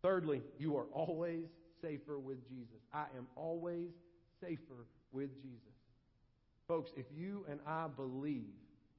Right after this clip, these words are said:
that Jesus came and was born of a virgin, lived a perfect life that fulfilled the law, died a death that we deserved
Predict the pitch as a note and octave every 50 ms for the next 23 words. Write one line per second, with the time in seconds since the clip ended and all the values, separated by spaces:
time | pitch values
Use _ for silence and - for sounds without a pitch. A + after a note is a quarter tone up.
0 | _ _ C#3 C#3 C3 A#2 A2+ D3 F3 F#3 D#3+ E3+ E3 - - - - F3 F3+ F#3+
1 | F#3 E3 D3 C3+ B2+ A#2 A2+ C3 D#3 E3+ F3+ F#3 F3 F3+ F3 D#3 E3 F3 F3+ F3
2 | D#3+ E3 F3 F3 E3+ - - - - _ - C3 D3 E3 G3+ G3+ D#3+ E3 E3 -
3 | - - G#3 G#3 G3 - G3 F3+ - D3 C#3+ E3 F3 F3+ F#3 E3 - - D#3 -
4 | - D#3+ D3+ D3+ D#3 E3+ F3+ F#3 F3 D#3+ F3+ E3+ E3+ D#3 C#3 A#2 A2 G#2+ - -
5 | - - - - _ _ _ _ _ - B2+ A2+ F3 F3 F#3+ G#3+ G#3+ A3 G#3+ G3
6 | D#3+ - - - - D3+ D#3 C#3 C#3 G3+ G3+ G#3 G3+ D#3 D#3+ D3 E3 D#3 C#3+ C#3
7 | C#3+ F#3+ A3+ B3+ G#3+ G3+ A#3 F3+ - G3+ G#3 G3 F3+ E3+ C#3+ C3